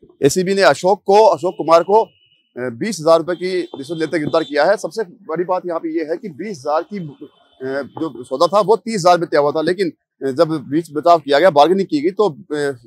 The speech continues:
सौदा जो है, वो बीस हजार में तय हुआ। और यहाँ पर बाकायदा मैं बता दूंगा, आपको दिखाना चाहूंगा, कैमरा पर्सन से आग्रह करूंगा, वो दिखाएं कि यहाँ पे लिस्ट चस्पा है। और सबसे बड़ी बात यहाँ पे सेकंड नंबर है अशोक कुमार उप निरीक्षक जो के पद पे है, जहाँ पर द्वितीय, अ, थाना अधिकारी जो है,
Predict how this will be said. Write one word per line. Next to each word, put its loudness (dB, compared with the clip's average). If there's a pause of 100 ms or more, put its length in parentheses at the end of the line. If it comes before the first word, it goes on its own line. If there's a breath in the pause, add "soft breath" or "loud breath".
(760)
सौदा 6 (220)
जो 0
है, 6
वो 2
बीस -4
हजार 2
में -2
तय 2
हुआ। 6 (440)
और -12
यहाँ -4
पर -2
बाकायदा 0
मैं -6
बता -6
दूंगा, -4
आपको -4
दिखाना -6
चाहूंगा, -6
कैमरा -6
पर्सन -8
से -6
आग्रह -2
करूंगा, -6
वो -6
दिखाएं -8
कि -6
यहाँ -6
पे -6 (480)
लिस्ट -4
चस्पा 0
है। 2
और 2 (260)
सबसे -8
बड़ी -2
बात -2
यहाँ -4
पे -6
सेकंड -6
नंबर -4
है -4 (200)
अशोक -4
कुमार 0
उप -10
निरीक्षक -4
जो -6
के -6
पद -4
पे -6
है, -4
जहाँ -8
पर -4
द्वितीय, -4
अ, 0 (380)
थाना 2
अधिकारी 0
जो -12
है, -14